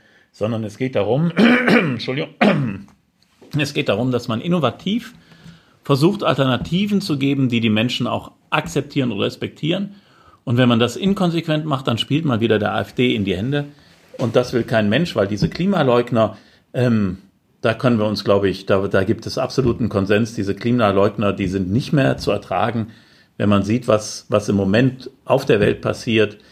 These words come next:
an Naturkatastrophen, dann kann man nur den Kopf schütteln über diese Menschen, die nach wie vor sagen, das gibt's doch nicht, das ist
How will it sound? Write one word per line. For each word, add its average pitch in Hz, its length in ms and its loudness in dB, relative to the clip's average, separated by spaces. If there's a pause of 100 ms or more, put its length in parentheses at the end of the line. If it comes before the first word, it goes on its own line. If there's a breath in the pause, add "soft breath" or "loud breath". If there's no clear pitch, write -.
(340 soft breath)
an 113 100 -4
Naturkatastrophen, 104 1300 0 (320 loud breath)
dann 101 140 -4
kann 107 140 -2
man 110 120 6
nur 104 100 6
den 101 140 0
Kopf - 180 -4
schütteln 101 500 0
über 101 120 2
diese 95 200 -2
Menschen, 90 360 0
die 90 80 -4
nach 101 240 2
wie 123 80 2
vor 101 180 -2
sagen, 92 400 2
das - 200 -8
gibt's - 240 -12
doch - 120 -12
nicht, 82 320 -18
das - 160 -10
ist - 380 -14